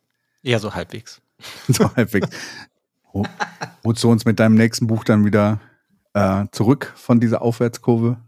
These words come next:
Speaker 1: Äh, ja, es geht, es geht aber auch um Liebe, aber eher so fanatische Liebe.
Speaker 2: Okay.
Speaker 1: Das ist ein japanisches Buch von Rin Usami, das heißt Idol in Flammen. Das ist auch dieses Jahr im Deutschen rausgekommen. Ich glaub, im Japanischen ist das schon ein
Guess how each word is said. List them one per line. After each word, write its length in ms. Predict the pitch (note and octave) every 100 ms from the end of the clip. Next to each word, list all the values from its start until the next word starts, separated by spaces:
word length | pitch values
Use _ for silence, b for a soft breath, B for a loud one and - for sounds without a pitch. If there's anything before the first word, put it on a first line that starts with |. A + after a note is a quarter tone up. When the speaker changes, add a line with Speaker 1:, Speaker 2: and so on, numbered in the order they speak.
| _ _ _ _ _ _ _ _ -
Speaker 1:
Äh, 180 | C#3+ D3
ja, 360 | C#3 B2+ C#3
es 260 | C3 - -
geht, 200 | C#3+ D#3+
es 80 | D3+
geht 120 | D#3+
aber 200 | D#3 C3+
auch 100 | C3+
um 120 | C#3+
Liebe, 440 | G#2+ G2+ G2 G#2 G2+
aber 320 | G#2+ A2 G#2
eher 200 | G#2+ A#2+
so 140 | A2 G#2+
fanatische 580 | - G2+ G2+ A#2+ D3+ C3+
Liebe. 400 | B2+ C#3 D#3 F3 _ _ _ _ _
Speaker 2:
Okay. 360 | F#2+ - F#2 A2+ - _ _ _
Speaker 1:
Das 220 | A#2 B2
ist 120 | - -
ein 180 | A#2
japanisches 680 | A2+ A2+ - C3 F3+ E3+ D3+
Buch 300 | - D#3+ F3+
von 420 | - B2+ B2+ B2
Rin 460 | A2+ G#2+ B2 D#3 D#3
Usami, 640 | A#2+ A#2+ - G#2+ C#3+ D#3+ E3
das 180 | B2+
heißt 260 | B2 A#2 -
Idol 360 | A2+ B2 C3 A#2+
in 120 | G#2
Flammen. 460 | - A#2 F3 G#3
Das 140 | D#3 B2+
ist 140 | A#2+
auch 160 | G2 -
dieses 420 | - C#3+ - -
Jahr 360 | C#3 C3+ - _ _
im 160 | C3 A2
Deutschen 340 | G#2 C3 D3+
rausgekommen. 600 | C#3 D3 D3 - D3 D3 -
Ich 160 | -
glaub, 180 | - G#2+
im 60 | A#2+
Japanischen 600 | G2+ - - B2 A#2+ A#2+
ist 120 | G#2+
das 160 | A2+ -
schon 400 | A#2 A2+ A#2
ein 40 | A#2